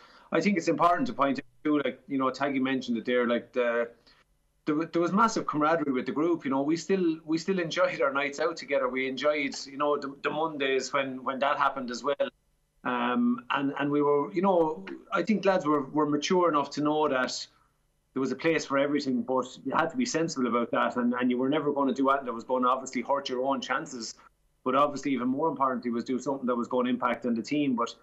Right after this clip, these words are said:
I think I, I even remember just in the run-up to that All-Ireland, um,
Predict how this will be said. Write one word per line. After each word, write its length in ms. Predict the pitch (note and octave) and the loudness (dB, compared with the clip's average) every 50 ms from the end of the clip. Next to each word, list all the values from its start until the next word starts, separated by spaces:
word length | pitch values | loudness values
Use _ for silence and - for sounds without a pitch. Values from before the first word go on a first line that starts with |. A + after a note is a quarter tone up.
| - - - - - _ _ - | -20 -20 -20 -20 -20 _ _ 0
I 100 | F#3+ - | 2 2
think 200 | B3 B3 G#3+ G#3 | 4 4 4 2
I, 300 | A3 A3 G3 F#3+ F3+ F#3 | 2 2 2 0 0 2
I 120 | G3 F#3 F3+ | 2 2 2
even 260 | G3+ F#3+ F#3+ G3 F#3 | 2 2 2 2 2
remember 420 | F3+ F3 F#3 F#3 E3+ D#3+ D3+ C3+ | 2 2 2 2 2 2 0 0
just 280 | D3 D3 C#3 - - - | 0 0 -2 -2 -4 -6
in 160 | D3 C#3+ C#3 | -2 0 0
the 60 | C3+ | 2
run-up 280 | C3+ C#3+ D3 D#3 D3 - | 2 2 2 2 0 -2
to 60 | - | 0
that 160 | C3+ C3+ C3+ C3 | 2 2 4 4
All-Ireland, 580 | B2+ B2+ C3 C3 C#3 C#3 C#3 C3 B2 A#2 - - _ _ _ _ _ _ _ _ _ _ _ - - - - | 4 4 4 4 2 2 0 0 -2 -4 -6 -10 _ _ _ _ _ _ _ _ _ _ _ -18 -14 -8 -4
um, 480 | A#2+ A#2 A#2 A#2 A#2 A2+ A2 A2+ - | -2 -2 0 0 0 -2 -2 -4 -6